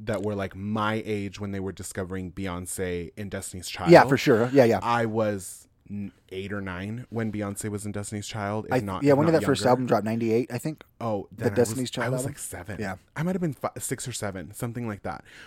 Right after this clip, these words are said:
Speaker 1: when Beyonce dropped, like, Destiny's Child. So I would say I'm in the middle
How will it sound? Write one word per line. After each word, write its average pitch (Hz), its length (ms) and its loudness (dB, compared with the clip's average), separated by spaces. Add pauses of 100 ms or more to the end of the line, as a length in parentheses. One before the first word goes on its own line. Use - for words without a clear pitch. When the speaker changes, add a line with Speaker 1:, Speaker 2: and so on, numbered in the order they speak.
Speaker 1:
when 117 220 0
Beyonce 110 400 -2
dropped, 95 420 -4
like, 104 320 -8
Destiny's 92 400 -8
Child. - 460 -6 (320)
So 107 640 2 (280)
I 123 320 0
would 117 240 -6
say 120 200 -4
I'm 113 100 -4
in 110 100 -4
the 107 60 -4
middle 98 600 -4